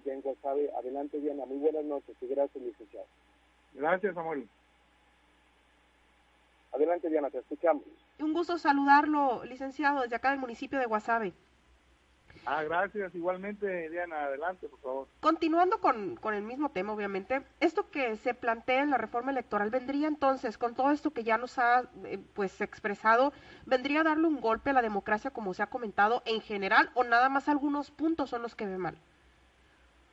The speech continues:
Speaker 2: Pues, eh, lo que pasa es de que algunos puntos, pero esos puntos pueden ser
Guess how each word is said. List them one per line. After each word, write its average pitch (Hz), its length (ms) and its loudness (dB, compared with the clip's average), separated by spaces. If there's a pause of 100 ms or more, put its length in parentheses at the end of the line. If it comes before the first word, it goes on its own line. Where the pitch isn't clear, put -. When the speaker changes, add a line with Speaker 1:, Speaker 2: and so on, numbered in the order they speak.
(840)
Speaker 2:
Pues, 202 240 -2
eh, 208 400 -2 (240)
lo 196 160 -4
que 185 120 -6
pasa 254 420 -2
es 254 160 -4
de 254 180 -8
que 185 500 -4 (920)
algunos 202 480 2
puntos, 226 500 0 (400)
pero 185 200 4
esos 214 260 -4
puntos 226 440 -6 (100)
pueden 208 300 -4
ser 202 240 -2